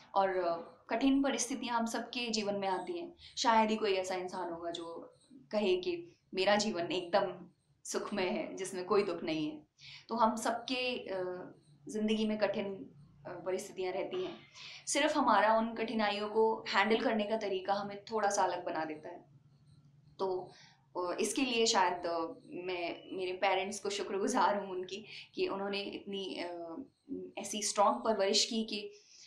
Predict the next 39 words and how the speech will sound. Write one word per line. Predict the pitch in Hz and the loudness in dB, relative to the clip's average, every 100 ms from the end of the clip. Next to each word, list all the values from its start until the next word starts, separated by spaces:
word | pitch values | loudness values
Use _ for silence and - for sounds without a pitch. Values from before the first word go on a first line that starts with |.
| - _ - | -20 _ -10
मुझे | 202 208 | -2 0
लगा | 208 202 208 | 4 6 6
कि | 208 220 | 6 4
शायद | 214 196 185 180 175 165 170 - _ _ _ _ - | 2 2 0 -2 -4 -4 -6 -12 _ _ _ _ -4
अभी | 220 226 | -2 0
है | 180 202 | 0 2
बा-, | 202 - | 2 0
बाकी | 180 185 - | 0 0 0
कुछ, | 160 160 - - - - | -6 -4 -2 -4 -6 -6
अभी, | 185 196 190 | -4 -2 -4
अ, | - 175 170 | -4 -4 -6
सब | 170 185 | -6 -6
कुछ | 214 - | -4 0
ख़त्म | 202 208 | 0 0
नहीं | 202 190 196 | -4 -2 -2
हुआ | 160 | 0
है। | 156 156 - - - - - | -2 -4 -10 -20 -20 -14 -2
और, | 175 175 175 | 0 2 -2
अम, | 165 165 139 _ _ _ - 190 185 | -6 -8 -14 _ _ _ -12 -8 2
हर | 214 220 | 4 8
बार | 220 208 | 10 10
यही | 220 208 214 214 | 6 0 -2 -2
एक | 202 196 - 185 180 175 - | -2 -4 -4 -4 -4 -10 -8
will, | 196 196 196 175 - _ _ - - _ - | 2 4 6 4 -2 _ _ -20 -20 _ -8
अ, | 175 170 | -8 -6
कि | 208 | -4
अभी | 185 196 | -2 0
बाकी | 196 190 214 220 | 2 2 2 0
है | 202 202 | 2 0
और | 196 196 | 2 2
अभी, | 185 220 208 202 196 - | 0 -2 -2 -6 -8 -10
अ, | 190 180 180 | -10 -10 -8
क्योंकि | 220 220 | -4 -2
सांस | 214 185 180 - | 4 4 6 4
चल | 214 | 4
रही | 185 185 | 4 2
है | 180 | 2
तो | 190 | 0
definitely | 175 175 180 175 180 | -2 -2 -6 -4 -2